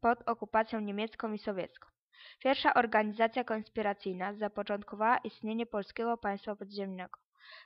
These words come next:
W listopadzie tysiąc dziewięćset trzydziestego dziewiątego roku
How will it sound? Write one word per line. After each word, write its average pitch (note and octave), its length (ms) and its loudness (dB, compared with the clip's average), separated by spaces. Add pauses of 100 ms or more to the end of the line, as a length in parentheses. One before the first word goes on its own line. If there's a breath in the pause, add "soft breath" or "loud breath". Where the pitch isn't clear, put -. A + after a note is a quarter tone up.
W - 20 -4
listopadzie G#3+ 600 0
tysiąc G3+ 340 -6
dziewięćset C4 320 0
trzydziestego A#3 500 -2
dziewiątego G#3+ 500 -2
roku F#3 340 -4